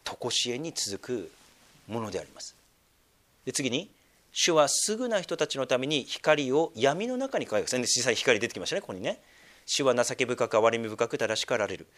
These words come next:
幸せなことよ、情け深く、人には貸し、自分のことを公正に取り扱う、執り行う人は。彼は決して揺るがされない。正しいものは常しえに覚えられる。」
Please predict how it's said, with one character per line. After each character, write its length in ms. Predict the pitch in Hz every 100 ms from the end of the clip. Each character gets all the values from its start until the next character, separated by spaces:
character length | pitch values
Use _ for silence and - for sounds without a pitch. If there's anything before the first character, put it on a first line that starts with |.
| -
幸 340 | - - 120 113
せ 120 | 113
な 100 | 107
こ 80 | 110
と 140 | 110
よ、 180 | 147 - - -
情 80 | 107 113
け 120 | 110
深 260 | 101 110 104
く、 200 | 120 - -
人 220 | - 117
に 100 | 110
は 80 | 98
貸 360 | - - 139 113
し、 80 | _ _
自 140 | - 113
分 120 | 110
の 120 | 107
こ 100 | 110
と 160 | 113 101
を 60 |
公 200 | - 123
正 160 | 123 135
に 80 | 127
取 160 | 113 117
り 40 |
扱 320 | 110 - 110
う、 180 | 127 156 -
執 80 | 120
り 60 | 110
行 100 | 104 113 147
う 20 |
人 220 | 131 -
は。 80 | 87 _ _ _ - - -
彼 200 | 123 104
は 160 | 127 -
決 160 | 117 -
し 40 | -
て 200 | 139 -
揺 120 | 107
る 60 | 110
が 100 | 110
さ 120 | 107
れ 100 | 95
な 120 | 92
い。 80 | - _ - -
正 240 | - 120 117
し 60 |
い 40 | 120
も 80 | 113
の 80 | 113
は 80 |
常 280 | 113 135 180
し 220 | 175 -
え 80 | 180
に 360 | 180 214 170 - _ -
覚 280 | 104 113
え 40 | 107
ら 100 |
れ 100 |
る。」 20 | 101